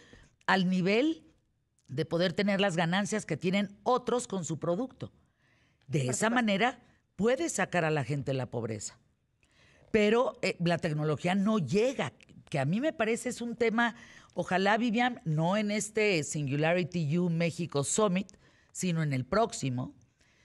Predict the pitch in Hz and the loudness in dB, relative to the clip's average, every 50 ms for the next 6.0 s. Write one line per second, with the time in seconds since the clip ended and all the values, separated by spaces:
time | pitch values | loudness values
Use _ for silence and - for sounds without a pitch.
0 | _ - - - 165 123 - 220 254 277 277 - - - 185 175 - - 214 247 | _ -8 -4 -4 -2 0 2 2 4 2 2 0 0 0 -2 0 0 0 0 0
1 | 262 233 190 - - 170 131 - 151 127 113 107 98 95 - - 135 151 165 160 | 0 0 -2 -2 -4 -6 -4 -2 -2 -2 -2 -4 -6 -8 -6 -4 -2 0 0 0
2 | 160 165 175 180 202 202 185 196 180 147 - - 135 123 135 143 208 208 - 220 | 0 0 0 0 0 -2 -2 -2 -4 -4 -4 -2 -2 -2 -2 -2 -4 -4 -4 -4
3 | 262 - - 262 - - - 196 180 175 180 190 196 196 - 175 170 175 190 196 | -4 -4 -4 -6 -4 -2 -2 0 2 2 2 0 0 -2 -2 0 0 0 0 -2
4 | 190 - - _ _ _ _ _ _ - - - - - 262 247 262 285 277 - | -4 -10 -20 _ _ _ _ _ _ -16 -14 -8 -4 0 0 2 2 0 -2 -4
5 | - - 247 247 233 254 240 247 226 190 170 170 180 214 277 - - - - | -2 0 0 0 2 2 0 2 2 2 2 0 0 -2 -4 -8 -12 -18 -20